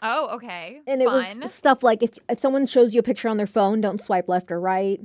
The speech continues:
Speaker 1: Oh, I swipe all left and all right. I'm trying to see those nudes.
Speaker 2: Just ask. But, like, some
Speaker 1: No, because then they'll say no, and then I won't see them. So, <laughs> if you give me your phone, well, all
Speaker 2: You're
Speaker 1: bets
Speaker 2: such
Speaker 1: are
Speaker 2: a,
Speaker 1: off.
Speaker 2: you're such an a-hole.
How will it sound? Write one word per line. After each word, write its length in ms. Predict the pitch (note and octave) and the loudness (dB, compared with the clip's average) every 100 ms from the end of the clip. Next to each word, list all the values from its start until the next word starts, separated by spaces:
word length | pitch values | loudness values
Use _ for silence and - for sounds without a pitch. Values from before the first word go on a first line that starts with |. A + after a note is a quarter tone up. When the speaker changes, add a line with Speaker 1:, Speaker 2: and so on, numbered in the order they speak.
| - _ - - | -14 _ -20 -16
Speaker 1:
Oh, 320 | F#3 F#3 F3+ - | -12 -12 -12 -14
I 100 | F3 | -16
swipe 280 | - E3 - | -16 -16 -14
all 180 | D#3+ D#3 | -14 -14
left 240 | D3+ - | -16 -20
and 100 | C3 - | _ -18
all 200 | D3+ C#3+ | -16 -16
right. 180 | C3+ B2+ | -18 -20
I'm 100 | D#3+ | -20
trying 180 | - D#3+ | -20 -20
to 40 | |
see 100 | - | -20
those 200 | C#3+ C3 | -20 -20
nudes. 400 | E3+ D3 C#3+ _ _ _ _ - _ _ | -20 -20 -20 _ _ _ _ -20 _ _
Speaker 2:
Just 160 | E4+ - | -12 -6
ask. 680 | A3+ G#4 A3+ E3 - - - _ _ _ _ _ - | -2 -2 -2 -4 -10 -18 -20 _ _ _ _ _ 2
But, 120 | D4 | 4
like, 120 | D4 | 4
some 160 | F4 G4+ | 4 2
Speaker 1:
No, 160 | C5 F#4 | 2 0
because 220 | - F4+ | -2 -4
then 100 | G4+ | -2
they'll 140 | G#4 | -4
say 180 | G#4 G4 | -4 -4
no, 280 | F#4+ A4 F#4 | 0 0 0
and 100 | D#4 | -2
then 80 | D#4+ | -4
I 40 | |
won't 220 | E4 E4+ D#4 | -4 -6 -8
see 160 | F#4+ | -10
them. 300 | E4 A3+ A3 | -6 -8 -8
So, 200 | B3 C4 | -6 -6
<laughs> 20 | C#4+ | -4
if 400 | G4 G4+ G#4 C#4 | -6 -4 -4 -6
you 80 | |
give 140 | D4 E4 | -14 -12
me 80 | E4+ | -6
your 160 | D#4+ | -6
phone, 420 | - C#4+ E4 D#4 | -4 -4 -2 -4
well, 320 | C4 D#4 C#4+ - | -4 -2 -4 -2
all 60 | A3+ | 0
Speaker 2:
You're 80 | - | 4
Speaker 1:
bets 220 | F#4+ G#4 | 4 6
Speaker 2:
such 20 | |
Speaker 1:
are 140 | C#5 A#3+ | 4 2
Speaker 2:
a, 40 | |
Speaker 1:
off. 200 | D4+ C#4 | 0 0
Speaker 2:
you're 240 | A#3 A4 G4 | 0 0 2
such 40 | F#4 | 2
an 40 | F3+ | 2
a-hole. 400 | F#3+ F3 F3 | -2 -2 -6